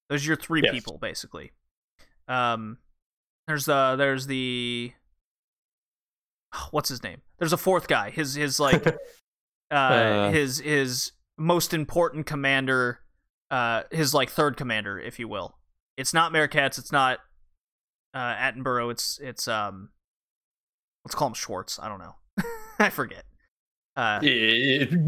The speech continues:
Speaker 2: yeah, but, but you say that, that's my point.
Speaker 1: Yeah, no, no, yeah,
Speaker 2: <laughs>
Speaker 1: but y-,
Speaker 2: Yeah.
Speaker 1: y-, y-, it's, it's, it's important just why he matters. Uh,
Speaker 2: Yeah,
Speaker 1: and then,
Speaker 2: no,
Speaker 1: and
Speaker 2: no.
Speaker 1: then with Ryan, and then with Reinhardt, it's his health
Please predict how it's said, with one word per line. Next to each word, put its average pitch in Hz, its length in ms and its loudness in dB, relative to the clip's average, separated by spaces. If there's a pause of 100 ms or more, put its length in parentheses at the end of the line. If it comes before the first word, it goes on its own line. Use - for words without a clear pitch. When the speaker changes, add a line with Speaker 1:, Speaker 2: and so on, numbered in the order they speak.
(120)
Speaker 2:
yeah, 160 320 6
but, 156 160 2
but 156 360 2
you 127 140 4
say 156 220 6
that, 139 200 4
that's 127 200 4
my 175 140 6
point. - 500 2
Speaker 1:
Yeah, 240 160 6
no, 302 160 6
no, 226 180 6
yeah, 220 420 4
Speaker 2:
<laughs> - 20 -2
Speaker 1:
but 180 160 4
y-, 170 100 6 (120)
Speaker 2:
Yeah. 202 160 4
Speaker 1:
y-, 175 180 2
y-, 170 320 0 (100)
it's, - 220 0
it's, 196 180 0
it's 185 240 -2
important 190 460 2
just 180 260 0 (360)
why 147 480 2
he 156 200 -4
matters. 123 560 -4 (480)
Uh, 139 160 0
Speaker 2:
Yeah, 151 100 4
Speaker 1:
and 160 80 4
then, 165 160 2
Speaker 2:
no, 156 120 4
Speaker 1:
and 156 120 2
Speaker 2:
no. - 20 4
Speaker 1:
then 170 140 2
with 165 160 2
Ryan, 175 300 2
and 165 180 -2
then 165 120 4
with 156 140 2
Reinhardt, 165 760 2
it's 147 400 0 (480)
his 143 160 -2
health 151 420 2